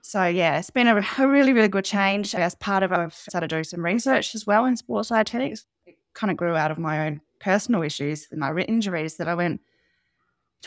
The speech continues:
"I wanna know, why do runners get hurt all the time?" For s-, an in-, you know, a population that so commonly has this problem, like, we don't actually know that much about why it happens. There's a few well-known things, like,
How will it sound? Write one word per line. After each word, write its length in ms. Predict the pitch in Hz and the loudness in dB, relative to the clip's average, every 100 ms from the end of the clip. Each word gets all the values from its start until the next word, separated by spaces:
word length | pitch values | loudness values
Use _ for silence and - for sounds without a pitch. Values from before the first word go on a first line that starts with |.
| - | -2
"I 100 | 269 | 4
wanna 200 | 370 381 | 6 6
know, 180 | 226 175 | 4 2
why 220 | 185 277 | 0 2
do 140 | 403 | 2
runners 260 | 269 196 185 | 2 2 0
get 200 | 202 190 | 0 2
hurt 180 | 262 370 | 2 2
all 100 | 415 | 2
the 80 | 381 | -2
time?" 400 | 226 165 147 - _ - | 0 -2 -4 -14 _ -4
For 80 | |
s-, 140 | 302 269 | -4 0
an 180 | 262 240 | 2 2
in-, 280 | 311 - - | 2 -2 -2
you 120 | 226 | 2
know, 120 | 196 190 | 2 2
a 140 | 220 | -2
population 680 | - 302 262 220 208 - 214 | -2 -4 0 4 4 2 0
that 120 | - | 0
so 140 | - | -4
commonly 400 | 196 208 247 240 | -4 0 2 2
has 260 | 196 180 165 | 0 0 -2
this 140 | 170 | -8
problem, 380 | - 247 320 190 | -4 -2 2 2
like, 160 | - - | 2 0
we 80 | 240 | -4
don't 220 | 269 381 | -4 -4
actually 260 | - - | -4 -6
know 180 | 170 160 | -4 -2
that 180 | 190 - | -4 -4
much 260 | 190 - 190 | -6 -8 -8
about 280 | 175 170 | -4 -4
why 440 | 165 151 147 156 196 | -6 -6 -4 -4 -6
it 120 | 214 240 | -6 -4
happens. 540 | 311 - - - - _ _ _ _ _ _ - | -4 -4 -8 -8 -12 _ _ _ _ _ _ 0
There's 140 | 269 | 2
a 60 | 262 | 4
few 380 | 311 320 233 226 | 6 6 4 -2
well-known 500 | 269 208 233 202 160 | -2 2 4 4 2
things, 400 | 147 143 170 185 | -2 -4 -4 -4
like, 320 | 160 156 - | -2 -2 -4